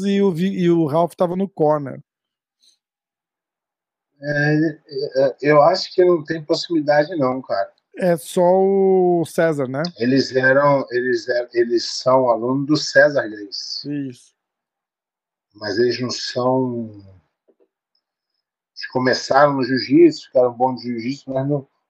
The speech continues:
Speaker 2: chegaram a competir muito e foram pro M M A muito cedo também.
Speaker 1: É.
Speaker 2: Mas é, e-, eu acho que o Nick Dias e o Nate Dias, eles entraram numa, numa vibe de querer,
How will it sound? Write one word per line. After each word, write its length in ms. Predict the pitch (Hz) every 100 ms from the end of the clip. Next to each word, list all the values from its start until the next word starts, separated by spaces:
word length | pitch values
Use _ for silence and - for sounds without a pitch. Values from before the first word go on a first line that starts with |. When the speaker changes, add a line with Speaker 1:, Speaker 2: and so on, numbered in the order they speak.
| _ _ _
Speaker 2:
chegaram 400 | - - 131 139
a 40 | -
competir 520 | 131 - 120 - 120
muito 680 | 110 123 139 131 110 -
e 80 | 107
foram 240 | - 117 117
pro 140 | 127
M 160 | 127 123
M 140 | 127
A 60 | 127
muito 220 | 135 135
cedo 400 | - 123 127 120
também. 440 | - 101 104 117 - _ _ _ _ -
Speaker 1:
É. 240 | 117 110
Speaker 2:
Mas 240 | 117 131 139
é, 600 | 135 131 127 120 110 95 - _ _ _ - -
e-, 160 | 120 113
eu 140 | 127
acho 220 | 151 151
que 60 | 143
o 40 |
Nick 260 | 131 151 139
Dias 540 | 113 127 175 147 - 117
e 80 |
o 60 | 113
Nate 260 | 127 143 -
Dias, 500 | - 135 170 101 - _ _ _ _ -
eles 260 | 127 135
entraram 480 | 147 127 - 147 147
numa, 360 | 147 139 131 117
numa 360 | 123 127 120
vibe 440 | - 120 131 127 113
de 160 | 117
querer, 840 | - 123 113 123 120 117 110 98